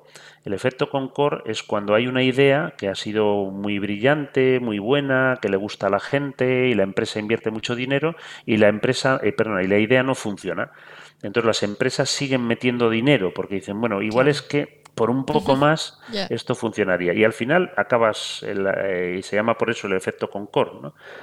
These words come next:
Speaker 1: Porque es lo que le pasó al Concorde, como sabéis.
Speaker 2: Sí.
Speaker 1: Entonces, bueno, yo siempre digo que yo conocí uno de primera mano, que fue este que ha
Speaker 2: <laughs>
Speaker 1: citado y por el que me ha preguntado Tomaso. Yo conocí un efecto Concorde, que fue el periódico electrónico del mundo. Fue un efecto Concorde.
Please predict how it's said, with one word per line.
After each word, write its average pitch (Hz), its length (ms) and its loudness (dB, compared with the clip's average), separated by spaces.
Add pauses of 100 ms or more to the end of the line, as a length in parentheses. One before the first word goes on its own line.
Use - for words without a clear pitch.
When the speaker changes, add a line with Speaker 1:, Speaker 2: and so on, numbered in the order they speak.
(160)
Speaker 1:
Porque - 240 -6
es 95 80 -6
lo 104 100 -2
que 107 80 2
le 98 80 4
pasó 104 240 0
al 98 100 -2
Concorde, 110 420 -4
como 90 200 -6
sabéis. 90 400 -4
Speaker 2:
Sí. - 200 -10 (200)
Speaker 1:
Entonces, 123 400 2
bueno, 127 320 -2
yo 113 100 -4
siempre 123 260 -2
digo 131 240 2
que 107 100 -2
yo 117 160 -2
conocí 123 420 0
uno 117 220 2
de 107 80 4
primera 117 340 2
mano, 127 260 0
que 104 100 -4
fue 113 380 0
este - 240 -4
que 160 100 0
ha 98 40 0
Speaker 2:
<laughs> - 140 -6
Speaker 1:
citado 110 320 0
y 98 60 -8
por 95 160 -4
el 95 60 -2
que 104 100 -6
me 98 80 -2
ha 98 60 0
preguntado 98 380 -4
Tomaso. 117 360 -4
Yo 98 120 -6
conocí 101 280 -8
un 107 60 -4
efecto 110 320 0
Concorde, 123 460 0
que 123 60 -6
fue 117 320 2
el 98 100 0
periódico 104 380 2
electrónico 120 520 2
del 92 100 2
mundo. 87 220 -4
Fue 117 160 -2
un 127 60 2
efecto 95 340 0
Concorde. - 380 0